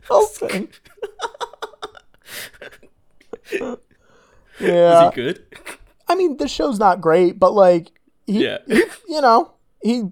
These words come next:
Speaker 1: played Frankenstein, you know?
Speaker 2: Yeah. <laughs>
Speaker 1: Um, but yeah, you're right. There's, like, not really a lot of people. Like, Robbie Coltrane is, like, Mister Hyde, but you don't see his
Speaker 2: Mm.
Speaker 1: face. You know,
Speaker 2: Yeah.
Speaker 1: he's just the voice.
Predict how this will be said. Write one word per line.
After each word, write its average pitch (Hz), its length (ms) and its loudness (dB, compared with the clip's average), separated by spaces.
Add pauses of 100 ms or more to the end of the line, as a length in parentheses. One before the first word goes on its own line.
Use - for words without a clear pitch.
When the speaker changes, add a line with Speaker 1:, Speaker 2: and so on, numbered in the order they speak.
Speaker 1:
played 226 240 2
Frankenstein, 247 640 0 (640)
you 185 100 -2
know? 208 220 4
Speaker 2:
Yeah. - 260 -4
<laughs> - 40 -20 (600)
Speaker 1:
Um, 180 540 4 (140)
but 285 160 -2
yeah, 311 160 4
you're 220 240 0
right. 247 240 0
There's, 233 180 -2
like, 269 140 -2
not 226 320 -4 (160)
really 220 400 -4
a - 80 -4
lot 175 280 0
of 165 160 -4
people. 165 460 -4
Like, 190 200 0
Robbie 175 280 0
Coltrane 208 720 -6
is, 180 260 -6
like, 160 160 -2
Mister 165 300 -8
Hyde, 180 560 -6
but 180 100 -2
you 185 100 -4
don't 196 180 -4
see 180 140 -10
his 147 140 -12
Speaker 2:
Mm. - 60 -18
Speaker 1:
face. 151 560 -8 (840)
You 175 140 -2
know, 151 120 -2
Speaker 2:
Yeah. 123 140 -6
Speaker 1:
he's 165 120 -8
just - 200 -10
the 139 60 -10
voice. 147 460 -8